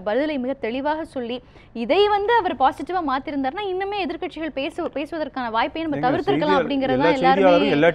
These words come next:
Speaker 2: டி வி இருந்தாலும்
Speaker 1: எல்லாருமே
Speaker 2: முன்னாடி தானே
Speaker 1: கே-,
Speaker 2: பேசினாரு?
Speaker 1: சொல்லக்கூடிய விஷயமா
Speaker 2: இல்ல,
Speaker 1: இருக்கு.
Speaker 2: எல்லா
Speaker 1: இல்ல,
Speaker 2: டி வி முன்னாடி தானே
Speaker 1: நேரடியான
Speaker 2: பேசினாரு அவரு?
Speaker 1: கேள்விகளை எதிர்கொள்ள முடியாத
Speaker 2: Not
Speaker 1: இடத்துல
Speaker 2: நான், நான் ஒண்ணு
Speaker 1: செய்தியாளர்கள்
Speaker 2: கேக்குறேன், அது
Speaker 1: இருக்காங்க இல்லையா,
Speaker 2: mandatory-யா?
Speaker 1: பதிவு
Speaker 2: நான், நான், நான் கேக்குறேன், ஒவ்வொருத்தருக்கும் ஒரு ti-, type of functioning இருக்குங்க. தமிழ்நாட்டுல கலைஞர் சந்திப்பார், செ-, செல்
Speaker 1: இல்ல,
Speaker 2: ஜெயலலிதா
Speaker 1: அதுதான்
Speaker 2: சந்திச்சது
Speaker 1: ஒரு
Speaker 2: இல்ல.
Speaker 1: ஒரே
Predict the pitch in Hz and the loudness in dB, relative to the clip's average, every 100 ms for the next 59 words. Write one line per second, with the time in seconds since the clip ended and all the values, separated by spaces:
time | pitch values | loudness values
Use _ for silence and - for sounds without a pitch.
0 | 190 202 208 196 226 285 320 330 339 359 | 2 -2 -2 0 0 4 4 4 2 0
1 | - - - - - - 277 311 285 254 | 2 0 2 2 2 0 -2 -2 -4 -4
2 | - 285 277 170 135 196 330 226 262 359 | -4 -2 0 2 4 4 2 2 2 4
3 | 392 349 330 320 294 - 359 330 294 262 | 4 4 2 2 2 2 2 0 0 0
4 | 302 285 277 247 254 254 262 247 254 233 | -2 -2 -4 -4 -2 0 2 2 0 0
5 | 294 262 208 202 - 277 247 220 170 170 | 0 0 2 2 4 4 4 2 0 0
6 | 196 196 196 202 196 214 220 139 139 135 | -2 0 0 0 -2 -2 -2 -4 -4 -4
7 | 139 123 107 110 170 277 302 220 311 262 | -4 -4 -6 -2 -2 2 2 2 2 4
8 | 190 - 190 165 - 170 185 - 180 151 | 4 2 0 0 0 0 0 2 6 6
9 | - - - 156 - 170 131 117 107 151 | 4 -4 -4 -8 -6 -4 -4 -6 -6 -8
10 | 151 151 196 165 156 185 147 143 147 170 | -4 -4 -2 -4 -2 0 0 0 -4 -6
11 | 127 117 156 160 147 - - _ - 185 | -6 -6 -6 -8 -10 -20 -20 _ -6 -4
12 | 156 185 - 311 247 349 453 320 240 302 | 0 0 4 6 8 8 8 8 4 2
13 | 285 320 | 2 2